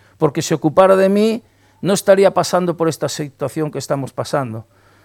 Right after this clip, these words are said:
Mira, esta semana me enteré de una pastora que conozco ya de haz-, de hace años,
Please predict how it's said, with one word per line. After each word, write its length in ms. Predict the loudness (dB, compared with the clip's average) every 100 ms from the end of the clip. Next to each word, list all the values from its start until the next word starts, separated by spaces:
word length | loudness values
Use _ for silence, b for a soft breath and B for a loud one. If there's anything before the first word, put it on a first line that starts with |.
| _ _ -2
Mira, 140 | 4 4
esta 220 | 4 2
semana 400 | 4 2 4 4
me 80 | 2
enteré 400 | 2 4 4 4
de 40 |
una 240 | 2 0
pastora 460 | 0 -2 2 2 2
que 100 | 0
conozco 680 | -4 0 0 -2 -2 -2 -2 _
ya 240 | 0 2
de 100 | 4
haz-, 200 | 2 0 -6
de 160 | 0
hace 220 | 0 2
años, 460 | 2 2 0 -4 -10